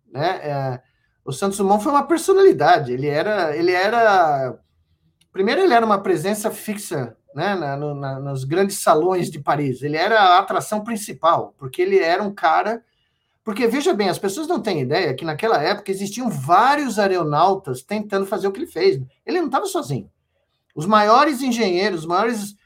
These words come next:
aventureiros franceses estavam tentando, ah, realizar o que ele realizou, do, do prêmio Deutsch, porque era um dinheiro enorme, né? O,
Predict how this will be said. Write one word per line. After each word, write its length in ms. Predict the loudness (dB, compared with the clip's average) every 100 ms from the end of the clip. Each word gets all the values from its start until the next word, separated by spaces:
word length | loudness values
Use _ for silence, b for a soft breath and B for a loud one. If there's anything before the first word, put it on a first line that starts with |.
| _ -2
aventureiros 880 | 0 2 -2 0 2 6 6 4 -2
franceses 720 | -4 -6 -2 0 0 -2 -6
estavam 420 | 2 2 2 -2
tentando, 720 | -2 -2 -2 -4 -2 -2 -6 -10 _ _ _ _ _
ah, 240 | 0 2
realizar 420 | 2 2 2 4 4
o 80 |
que 80 | 2
ele 120 | -4
realizou, 480 | -4 -4 -2 2 4
do, 180 | 4 -2
do 120 | -6
prêmio 320 | -4 0 0
Deutsch, 280 | 2 0 -2
porque 180 | -10 -6
era 160 | -4 -2
um 80 | -4
dinheiro 340 | -4 -2 -2
enorme, 380 | -2 0 0 -4
né? 180 | -6 -6
O, 220 | -8